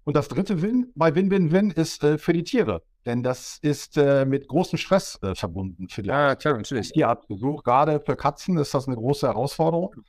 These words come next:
Speaker 1: Deshalb Win-Win-Win. Und, äh, ja, wir als Versicherer müssen immer wieder schauen, dass wir dann solche Ideen entwickeln. Und
Speaker 2: Ja.
Speaker 1: damit können wir natürlich Kontaktfrequenz erhöhen und am Ende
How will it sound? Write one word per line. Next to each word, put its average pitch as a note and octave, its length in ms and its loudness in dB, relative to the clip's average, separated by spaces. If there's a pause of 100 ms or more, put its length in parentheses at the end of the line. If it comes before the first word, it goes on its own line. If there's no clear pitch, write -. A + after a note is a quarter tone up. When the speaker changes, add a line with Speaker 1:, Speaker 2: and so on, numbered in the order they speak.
(500)
Speaker 1:
Deshalb C3+ 360 0
Win-Win-Win. D#3 680 2
Und, D#3 320 -2
äh, D#3+ 180 2
ja, D3 300 2
wir C#3 160 4
als D#3 160 -2
Versicherer D#3 460 0
müssen D3+ 200 -2
immer D#3+ 200 2
wieder D#3 160 0
schauen, D#3 400 0
dass C#3+ 180 0
wir D3 100 2
dann C#3 160 2
solche D3 320 0
Ideen C3 480 -2
entwickeln. - 500 -4 (300)
Und A#2+ 140 -4
Speaker 2:
Ja. D3 120 4
Speaker 1:
damit G#3+ 240 2
können G3+ 160 0
wir G3 40 0
natürlich F#3 240 -4
Kontaktfrequenz - 720 -4
erhöhen A2 360 -4
und G#3 240 -2
am D#3 200 0
Ende E3+ 340 -2